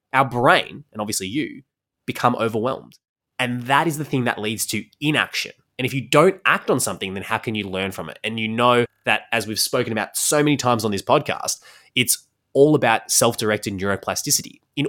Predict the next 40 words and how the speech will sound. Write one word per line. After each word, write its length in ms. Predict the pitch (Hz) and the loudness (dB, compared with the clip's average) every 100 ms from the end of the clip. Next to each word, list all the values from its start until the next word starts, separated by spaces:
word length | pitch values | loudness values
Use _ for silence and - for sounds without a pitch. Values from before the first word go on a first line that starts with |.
| - | 2
order 260 | 147 165 | 6 6
to 220 | 170 - 120 | 6 0 -2
impact 420 | 120 120 - - | -2 -2 -4 -6
change 300 | - 117 104 | 0 2 2
of 100 | 92 | 2
state, 460 | - - 110 123 - _ _ | 2 4 0 -2 -10 _ _
you 120 | - | -4
need 340 | 120 113 120 131 | -2 0 0 0
to 160 | - | 0
actually 560 | 113 - - 101 107 156 _ _ _ _ - | 0 0 -6 -6 -8 -10 _ _ _ _ -2
act, 320 | - - - _ _ _ _ _ _ | -2 -8 -18 _ _ _ _ _ _
which 140 | 101 | -10
is 80 | 87 | -8
obviously 240 | 85 - | -6 -8
pretty 160 | - - | -8 -4
key. 240 | 160 - - _ _ | -2 -2 -8 _ _
So 220 | - 151 147 _ _ | 4 4 2 _ _
what 200 | 180 277 | 4 6
are 40 | |
some 140 | 370 311 | 6 2
examples 480 | 160 120 120 135 | 2 2 2 2
that 200 | 127 117 - _ _ | 0 -2 -4 _ _
do 200 | 139 131 | 6 6
paint 340 | 131 - 123 - | 4 -4 -6 -6
a 40 | |
bit 120 | 104 | -6
of 120 | 110 120 | -6 -6
a 40 | |
picture 440 | - 127 - 87 - 104 | -10 -10 -8 -8 -6 -6
of 140 | 104 | -2
this 260 | 110 104 120 | 2 2 2
minimum 380 | 120 117 113 - | 2 4 2 0
viable 580 | 104 104 101 101 95 - | 0 4 4 4 -2 -2
action? 400 | 110 - - - _ _ _ _ _ _ _ | -2 -2 -10 -16 _ _ _ _ _ _ _
First 220 | 185 214 | 2 4
one, 160 | 110 - _ _ _ _ _ - | 2 -6 _ _ _ _ _ 2
going 160 | 135 | 4
for 120 | 165 | 6
a 60 | 180 | 6
run. 360 | 151 202 - | 6 4 0